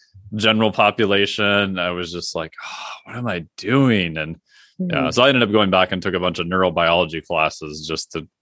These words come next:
Speaker 1: try to have some basis to figure out, like, what the hell's going on. <laughs>
Speaker 2: Yeah. And that's, I think that's why I ended up really leaning into this space and developing the course, is because time and time again, I would interact with coaches who would say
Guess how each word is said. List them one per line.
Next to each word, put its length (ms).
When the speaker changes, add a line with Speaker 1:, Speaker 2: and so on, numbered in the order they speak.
Speaker 1:
try 500
to 120
have 160
some 340
basis 420
to 80
figure 320
out, 160
like, 200
what 180
the 140
hell's 320
going 300
on. 420
<laughs> 760
Speaker 2:
Yeah. 640
And 180
that's, 340
I 100
think 240
that's 360
why 260
I 60
ended 380
up 280
really 200
leaning 400
into 260
this 220
space 340
and 100
developing 480
the 80
course, 380
is 100
because 380
time 240
and 100
time 160
again, 300
I 100
would 80
interact 460
with 160
coaches 340
who 120
would 120
say 480